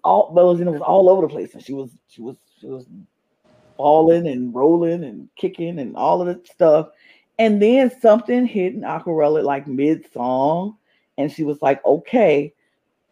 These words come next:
I, I gotta do something or I'm going home." And she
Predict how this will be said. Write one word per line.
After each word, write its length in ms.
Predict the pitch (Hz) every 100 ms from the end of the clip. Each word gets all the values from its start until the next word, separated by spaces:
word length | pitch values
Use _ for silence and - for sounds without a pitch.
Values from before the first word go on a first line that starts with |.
| _ _ _ _ -
I, 120 | 127 - - -
I 120 | 185
gotta 280 | 208 220 208
do 260 | 180 254
something 640 | 220 240 262 262 180 165 165
or 260 | 165 156
I'm 120 | 156
going 340 | 156 147 131 143
home." 360 | 151 117 67 -
And 140 | 131
she 240 | - 165